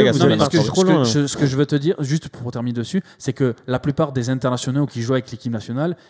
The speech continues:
Speaker 3: ils jouent en France, ils jouent en Angleterre, ils jouent dans des, dans, dans les nations majeures, tu vois ce que je veux dire ? Donc au final, les mecs, ils ont le temps d'assimiler les règles, tu vois ce que je veux dire ? Donc pourquoi pas, euh, pour revenir sur la Ligue un, à un certain moment, et sur le, l'arbitrage, l'arbitrage en général,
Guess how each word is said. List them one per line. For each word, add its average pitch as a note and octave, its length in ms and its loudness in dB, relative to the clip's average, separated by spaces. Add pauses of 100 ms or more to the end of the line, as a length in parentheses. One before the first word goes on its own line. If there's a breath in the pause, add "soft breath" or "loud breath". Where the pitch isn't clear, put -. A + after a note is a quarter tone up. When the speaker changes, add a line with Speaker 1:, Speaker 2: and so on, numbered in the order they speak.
Speaker 3:
ils A2 140 -10
jouent C3 260 0
en A2+ 120 -8
France, C#3+ 440 -2 (200 soft breath)
ils A#2+ 80 -4
jouent A#2+ 160 -2
en A#2+ 100 0
Angleterre, B2+ 640 -2
ils C#3 80 0
jouent C#3+ 100 -2
dans C#3 160 -2
des, C3 320 -4
dans, B2+ 160 -10
dans B2+ 200 -2
les D3+ 120 0
nations C3 260 -4
majeures, C3 220 -2
tu - 80 -20
vois C3 80 -6
ce - 60 -12
que C3+ 60 -8
je C3+ 60 -4
veux C#3+ 40 -6
dire ? - 80 -14 (180 loud breath)
Donc B2 160 -2
au C3+ 60 2
final, E3+ 340 -2 (180 loud breath)
les B2+ 60 -2
mecs, E3+ 220 -2
ils C3 160 -4
ont - 20 2
le E3 100 2
temps D#3 140 -4
d'assimiler C3 560 -2
les B2 100 0
règles, A2 260 -6 (200)
tu - 80 -8
vois C3+ 80 -2
ce - 60 -14
que D#3+ 80 -4
je - 60 -10
veux E3 60 -2
dire ? E3 140 -4 (320 loud breath)
Donc B2+ 300 -2 (320 soft breath)
pourquoi C#3+ 340 0
pas, G3 360 -2
euh, B2+ 200 -4 (360)
pour C3+ 140 -2
revenir C3+ 380 0
sur B2+ 180 0
la A#2 80 2
Ligue A#2+ 200 0
un, G3+ 120 0 (300 loud breath)
à A#2 80 -6
un B2 40 -6
certain B2+ 280 -4
moment, D#3 340 -2
et A#2+ 280 -4
sur C#3 220 -6
le, B2+ 100 -2
l'arbitrage, B2+ 320 -2 (280)
l'arbitrage B2 380 -6
en A#2+ 80 -6
général, A#2+ 400 -8